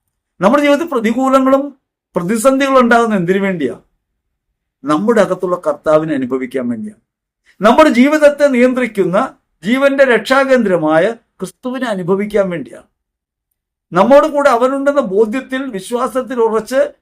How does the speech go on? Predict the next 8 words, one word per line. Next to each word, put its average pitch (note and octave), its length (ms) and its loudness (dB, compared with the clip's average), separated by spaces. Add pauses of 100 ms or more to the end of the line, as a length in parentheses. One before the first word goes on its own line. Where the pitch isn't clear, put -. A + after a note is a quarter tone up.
(160)
പ്രതിസന്ധികളെ B3 760 -2
നാം A#3 260 -2
അതിജീവിച്ച് A#3+ 920 2 (460)
ദൈവരാജ്യോന്മുഖമായി A3+ 1300 2
നമ്മുടെ G3+ 280 -2
ജീവിതത്തെ G3 420 -2
നയിക്കാൻ E3+ 320 -2
വേണ്ടിയാണ്. D3+ 340 -10